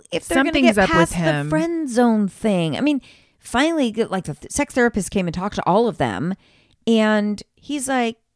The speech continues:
Speaker 1: "Yeah, I'm willing to do other things, just not have sex." So he must be very religious. I think he's not having sex with her because of,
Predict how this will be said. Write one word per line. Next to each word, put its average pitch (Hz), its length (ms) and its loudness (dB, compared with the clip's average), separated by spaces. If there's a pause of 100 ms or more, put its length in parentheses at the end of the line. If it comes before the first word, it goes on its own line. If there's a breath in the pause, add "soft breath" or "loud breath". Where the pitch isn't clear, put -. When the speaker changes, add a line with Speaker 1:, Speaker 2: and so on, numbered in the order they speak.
(200)
Speaker 1:
"Yeah, 392 140 0
I'm 381 80 -6
willing 415 220 -8
to 302 80 -12
do 240 100 0
other 190 180 2
things, 220 280 -6
just 175 100 -10
not 170 120 -2
have 156 120 -4
sex." - 300 -8
So 254 80 -4
he - 220 -10
must 381 200 -4
be 233 220 0 (260 soft breath)
very 160 400 0
religious. 120 500 -8 (120)
I 220 180 0
think 254 220 -8
he's 220 160 -8
not 180 200 -2 (460)
having 170 200 -2
sex 180 240 -2
with 139 100 -4
her 143 120 -2
because 147 280 -4
of, 135 220 -4